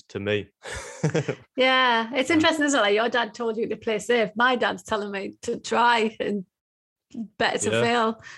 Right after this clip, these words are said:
Speaker 2: It's funny, you come in from different angles, isn't it? And it just reminded me of, um, I,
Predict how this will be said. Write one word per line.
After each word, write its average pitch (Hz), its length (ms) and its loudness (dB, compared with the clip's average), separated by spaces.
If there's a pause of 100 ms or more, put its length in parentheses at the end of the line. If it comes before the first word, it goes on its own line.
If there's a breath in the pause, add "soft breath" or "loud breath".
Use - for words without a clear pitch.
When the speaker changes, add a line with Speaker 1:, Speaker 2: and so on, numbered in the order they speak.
(140 loud breath)
Speaker 2:
It's 226 240 -4
funny, 262 640 0
you - 80 -4
come 247 180 -2
in 240 100 0
from 214 240 -2
different 214 500 -4
angles, 247 400 2
isn't 226 260 -8
it? 220 100 0 (120)
And 196 220 -6
it 220 100 -10
just 254 160 -4
reminded 240 340 -2
me 208 240 -2
of, 190 200 -8
um, 196 340 -4 (460 loud breath)
I, - 220 -2